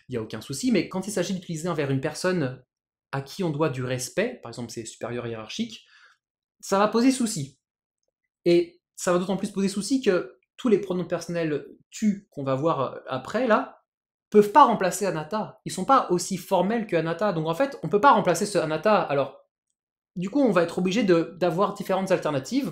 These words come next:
pour le dire le moins possible, ce anata qui aujourd'hui coince, euh, en société japonaise.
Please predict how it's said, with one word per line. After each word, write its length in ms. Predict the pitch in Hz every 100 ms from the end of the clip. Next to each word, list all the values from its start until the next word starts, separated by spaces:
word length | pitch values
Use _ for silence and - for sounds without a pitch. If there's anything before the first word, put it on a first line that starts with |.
| -
pour 500 | 185 175 147 - _
le 280 | 202 196 202
dire 260 | 165 262 220
le 80 |
moins 180 | 175 180
possible, 340 | 175 139 240 -
ce 100 | 156
anata 300 | 131 170 202
qui 160 | -
aujourd'hui 340 | 120 117 151 160
coince, 360 | 156 160 -
euh, 160 | 117 -
en 80 | 110
société 360 | 135 131 120 165
japonaise. 440 | 135 110 -